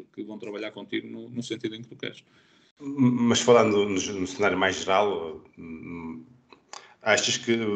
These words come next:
Speaker 2: as equipas tec-, técnicas vão precisar de mais pessoas, de mais, de mais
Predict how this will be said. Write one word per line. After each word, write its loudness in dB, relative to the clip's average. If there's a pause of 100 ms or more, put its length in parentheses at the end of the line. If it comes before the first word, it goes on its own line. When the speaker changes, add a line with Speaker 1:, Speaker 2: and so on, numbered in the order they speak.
(300)
Speaker 2:
as -6
equipas 0
tec-, 2
técnicas 0
vão 2
precisar 2
de -6
mais 2
pessoas, -2 (240)
de -14
mais, 0 (480)
de -14
mais 2